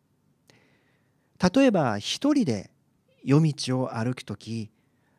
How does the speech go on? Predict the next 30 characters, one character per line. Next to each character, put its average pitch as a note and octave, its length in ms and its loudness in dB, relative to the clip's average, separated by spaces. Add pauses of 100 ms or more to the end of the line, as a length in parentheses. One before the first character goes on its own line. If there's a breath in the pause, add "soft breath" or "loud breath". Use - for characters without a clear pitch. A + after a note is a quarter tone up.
(220)
必 F#3 360 4
ず C#4+ 100 2
し - 160 0
も A#2 300 -2 (160)
誰 F3 240 4
か A#2 160 -2
を A2 160 -6
送 G#2+ 180 -4
っ - 20 -4
て E3+ 160 -4
あ E3+ 100 2
げ D#3+ 140 0
る、 D#3+ 240 -2 (360)
送 B2 260 -4
っ E3 40 0
て F#3+ 140 0
あ F#3 60 2
げ F3+ 140 0
て F#3 260 -2 (300 soft breath)
助 C3+ 280 -4
け D#3+ 40 -2
る D#3 80 0
の C#3 120 -2
で C#3+ 120 -2
は B2+ 260 -2
あ A#2 40 -6
り A2+ 100 -8
ま A2+ 120 -4
せ A#2 160 -6
ん。 A2 100 -6